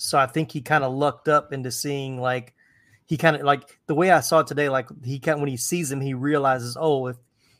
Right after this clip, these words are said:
he's right there under that log, I didn't plan it that way, but if I kick this stick,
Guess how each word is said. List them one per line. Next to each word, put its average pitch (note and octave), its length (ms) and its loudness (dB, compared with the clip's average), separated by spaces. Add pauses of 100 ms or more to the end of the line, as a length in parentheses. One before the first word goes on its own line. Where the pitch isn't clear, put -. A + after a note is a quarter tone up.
he's F3 300 -4
right D3 280 4
there D3+ 120 0
under C#3+ 140 -2
that B2+ 200 -2
log, B2 480 0
I C#3+ 140 4
didn't C3 200 -6
plan E3+ 280 -4
it B2+ 140 -10
that B2+ 200 -8
way, C3 220 -8
but B2+ 160 -10
if B2+ 140 -8
I C3 100 2
kick - 360 -10
this C#3+ 220 -4
stick, D3+ 460 -4